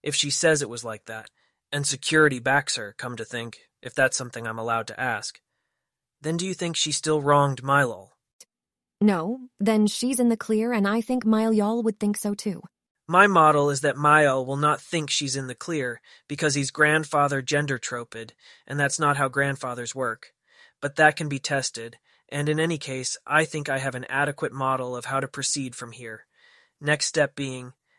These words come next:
Speaker 1: ask Asmodia what she thinks happened, then see if security agrees with that, which I should not do right now. Thanks.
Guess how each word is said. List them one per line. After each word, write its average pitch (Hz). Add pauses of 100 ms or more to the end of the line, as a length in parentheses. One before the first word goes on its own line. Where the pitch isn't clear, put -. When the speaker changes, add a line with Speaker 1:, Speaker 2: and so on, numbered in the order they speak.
(120)
Speaker 1:
ask 151
Asmodia 143
what 131
she 156
thinks 139
happened, 123 (320)
then 147
see 165
if 151
security 143
agrees 135
with 117
that, 110 (680)
which 143
I 139
should 131
not 147
do 123
right 113
now. 113 (880)
Thanks. 123